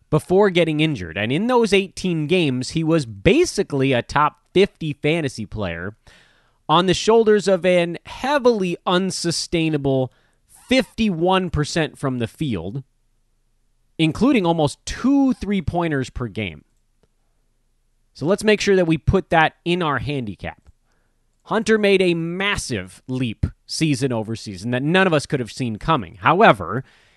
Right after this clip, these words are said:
he shot forty-five percent from two-point range his rookie year and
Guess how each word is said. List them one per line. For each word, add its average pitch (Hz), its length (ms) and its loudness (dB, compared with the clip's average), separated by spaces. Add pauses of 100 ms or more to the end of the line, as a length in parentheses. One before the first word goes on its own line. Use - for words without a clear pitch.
(100)
he 202 140 0
shot 175 260 2
forty-five 175 640 0
percent 147 320 0
from 120 140 -6
two-point 147 580 0
range 123 260 -2
his 110 140 -4
rookie 135 240 -4
year 98 400 -8
and 135 200 -6